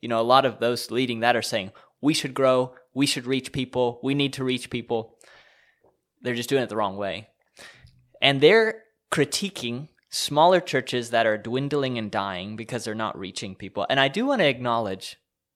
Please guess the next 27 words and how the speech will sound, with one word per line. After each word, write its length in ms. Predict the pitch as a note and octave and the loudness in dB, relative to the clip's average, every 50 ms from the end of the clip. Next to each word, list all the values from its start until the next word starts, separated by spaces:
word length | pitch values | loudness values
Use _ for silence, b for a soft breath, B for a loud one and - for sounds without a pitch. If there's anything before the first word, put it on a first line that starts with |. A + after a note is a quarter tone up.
| _ _ _ _ _ _ _ _ _ _ _ _ _ _ _ | _ _ _ _ _ _ _ _ _ _ _ _ _ _ _
first 220 | - - A#2 - - | -10 -10 -8 -8 -8
of 100 | G#2+ G2+ | -8 -6
all, 220 | G2 G2 G2 - b b b b b b b | -6 -6 -6 -10 b b b b b b b
it 100 | F#3+ F#3 | 0 2
is 220 | G3+ A#3+ A#3+ A3 | 2 0 0 -2
possible 500 | - - F#3 F#3+ F3+ - F3 D#3 D3+ C3+ | -2 2 2 2 2 0 -2 -2 -2 -2
for 180 | - - C#3+ C3 | -2 0 0 0
a 80 | A2+ | 0
church, 580 | - - - - C3+ G#2+ - - - - - - _ _ _ _ _ - | -2 -4 -4 -2 -2 -2 -4 -6 -14 -16 -16 -18 _ _ _ _ _ -12
as, 160 | - A#2+ - _ _ - | -12 -12 -12 _ _ -8
as 220 | - B2 B2 A#2 B2 | -6 -4 -4 -4 -6
we're 100 | B2 - | -10 -10
critiquing 500 | - - A2+ - - C#3 - - A#2+ A2+ | -10 -12 -10 -8 -8 -10 -8 -8 -8 -8
the 80 | G2 | -8
church 320 | - - C3 A2+ - - - | -8 -6 -8 -8 -8 -8 -6
growth 380 | - A#2 B2 C3 C3 - - _ _ | -2 -2 -2 -2 -2 -6 -16 _ _
model, 420 | - G#2 G2 F#2+ G2 G2+ G2+ - b b b b b b b | -6 -6 -4 -4 -4 -6 -8 -8 b b b b b b b
it's 180 | F#3+ F#3 - - | -4 -4 -2 2
possible 460 | G3+ A3+ A#3 A#3 C4+ A#3 A3+ A3 G#3 | 2 2 2 2 0 0 2 2 0
for 180 | - - F3+ | 2 2 4
a 80 | E3 C#3+ | 4 2
church 460 | C3+ - - D#3+ D3 C3 - - - _ _ _ _ | 2 0 2 2 2 2 0 -8 -12 _ _ _ _
not 520 | - G#2+ A2+ B2+ D3+ G3 C4 C#4+ - - - | -10 -6 -2 2 2 4 2 2 -2 -4 -6
to 120 | - F3+ | -4 -4
grow 580 | C#3+ B2+ B2 A#2+ A2+ G#2 G2 G2 A2 C3+ D3 - - | -4 -2 0 2 2 2 2 0 -2 -4 -8 -10 -10
numerically, 760 | A#2 A#2 A2+ A2+ A2 A2 A2 G2+ - - A#2 A#2 A#2 A#2+ _ b b b b b b b b b _ | -8 -6 -4 -2 -2 -2 -2 -4 -4 -6 -6 -6 -6 -8 _ b b b b b b b b b _
and 420 | - E3 G3+ G#3 A3 G#3+ G#3 F#3+ | -2 2 4 4 4 2 0 -4